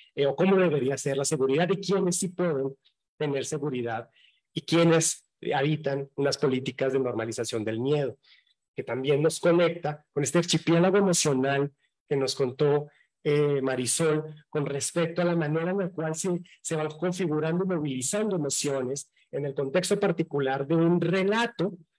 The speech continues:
eh, que de hecho es fundacional para los trabajos de Rita Laura, eh, como ella nos enseñó esta mañana, la tensión entre crimen menor y, eh, feminicidio, cómo hay, aunque hay, hay afectos y emociones que están habitando las dos experiencias,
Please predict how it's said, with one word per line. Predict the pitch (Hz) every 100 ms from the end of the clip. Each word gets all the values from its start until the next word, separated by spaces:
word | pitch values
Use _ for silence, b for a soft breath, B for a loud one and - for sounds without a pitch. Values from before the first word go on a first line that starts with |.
| _ _ _
eh, | 151 139 131 120
que | 143
de | 135
hecho | 139 180
es | 196
fundacional | 180 156 - 120 120 180
para | 151
los | 127
trabajos | 123 117 120 135
de |
Rita | 131 117 117 113
Laura, | 113 110 117 165 - b b b b
eh, | - 123 113 110 -
como | 160 156
ella | 165 170
nos | 165 151
enseñó | 135 131 143
esta | 143 170
mañana, | 143 135 131 127 135 _ -
la | 139
tensión | 147 131 120 147 147
entre | 156 143
crimen | 147 147 156
menor | 160 135 127 131 131 _ _ _
y, | 151 170 180 175 160
eh, | 135 127
feminicidio, | 156 139 131 139 120 - 143 127 131 180 B B _
cómo | - 180 185
hay, | 185 185 185 - _ _
aunque | - 147 156
hay, | 147 151 160 - - - _ _
hay | 151 151
afectos | 175 - 220 208 226
y | 208
emociones | 175 156 190 185 180 180
que | 180
están | 170 165
habitando | 175 165 175 190
las | 202 156
dos | 147
experiencias, | 170 - 165 143 165 170 208 220